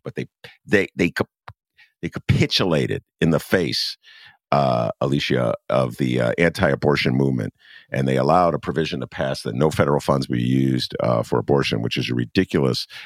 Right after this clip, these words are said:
provision to make. If you believe in a woman's right to choose, then it should be, if you believe this is essentially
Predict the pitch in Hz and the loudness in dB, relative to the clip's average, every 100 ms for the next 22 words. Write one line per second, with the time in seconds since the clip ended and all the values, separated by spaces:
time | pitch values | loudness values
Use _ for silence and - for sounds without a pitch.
0 | - 73 80 76 65 69 62 - 110 - | -4 0 2 2 0 0 0 -2 -2 0
1 | 110 95 107 87 104 117 113 87 - 85 | 0 2 2 4 2 2 0 -2 0 2
2 | 78 95 95 76 65 82 85 - - - | 4 2 2 0 2 2 2 -4 -2 0
3 | 92 65 - - - _ _ _ _ _ | 2 0 -6 -14 -16 _ _ _ _ _
4 | _ _ 85 82 - 78 82 76 73 104 | _ _ 2 2 2 0 2 2 0 0
5 | - 98 92 92 107 90 87 80 76 73 | 0 2 2 2 0 0 -2 -2 -4 -2
6 | 95 85 - 65 | 0 0 0 -2